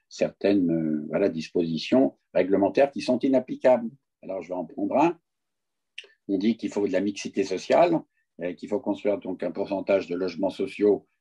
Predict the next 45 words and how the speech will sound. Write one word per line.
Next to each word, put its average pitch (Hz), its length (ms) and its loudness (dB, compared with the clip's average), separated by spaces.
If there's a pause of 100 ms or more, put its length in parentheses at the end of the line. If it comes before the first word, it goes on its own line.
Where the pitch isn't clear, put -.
pour 87 120 -6
loger 92 280 0
des 87 100 -8
gens 92 180 -2
de 87 80 -6
conditions 85 500 -2
modestes, 90 580 2 (400)
à - 80 -4
côté - 300 0
de 87 100 -2
gens 80 640 -2
de 85 100 -4
couche - 260 -4
moyenne 90 480 4
et 85 120 2
riche. 127 440 2 (320)
Mais 95 300 2
si - 160 0
vous 104 200 4
êtes 110 140 2
un 95 100 2
petit 131 280 2
village 110 360 6
de 85 100 -12
cinquante 104 420 -6
habitants 87 500 -4 (380)
et 80 100 -10
que 101 140 -4
vous 92 140 -6
n'avez 92 260 0
pas 127 180 4
de 117 80 2
quoi 110 220 2
loger 98 320 -2
quelqu'un 92 600 -8
de 87 80 -4
modeste 98 540 -2 (280)
qui 104 140 -10
veut 92 120 -2
exercer 92 380 -4
un 90 80 0
métier, 90 640 -2
exemple 80 380 0
de 80 80 -2
berger, 90 600 2